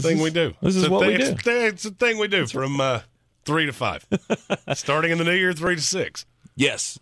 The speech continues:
Speaker 2: it's gonna
Speaker 1: With
Speaker 2: be a whole
Speaker 1: the,
Speaker 2: lot of
Speaker 1: with
Speaker 2: fun.
Speaker 1: the uncensored five to six hour.
Speaker 2: Yes.
Speaker 1: On YouTube exclusively.
Speaker 2: Yeah. Uh,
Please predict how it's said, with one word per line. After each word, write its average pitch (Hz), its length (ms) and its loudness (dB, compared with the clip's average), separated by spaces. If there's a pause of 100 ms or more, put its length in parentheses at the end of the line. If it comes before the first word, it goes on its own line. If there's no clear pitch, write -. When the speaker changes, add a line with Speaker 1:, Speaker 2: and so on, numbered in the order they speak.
Speaker 2:
it's - 120 -6
gonna 139 80 4
Speaker 1:
With 131 60 4
Speaker 2:
be 127 60 4
a 120 60 2
whole 139 120 4
Speaker 1:
the, 135 40 2
Speaker 2:
lot 131 140 2
of 127 40 0
Speaker 1:
with 151 100 2
Speaker 2:
fun. 123 60 -6
Speaker 1:
the 151 220 0
uncensored 170 920 0 (560)
five 156 420 -2
to 139 100 -2
six 131 320 0
hour. 82 400 -6
Speaker 2:
Yes. 101 440 -2
Speaker 1:
On 113 200 -4
YouTube 110 400 -2
exclusively. - 480 -10 (100)
Speaker 2:
Yeah. 107 200 -2 (120)
Uh, 110 500 0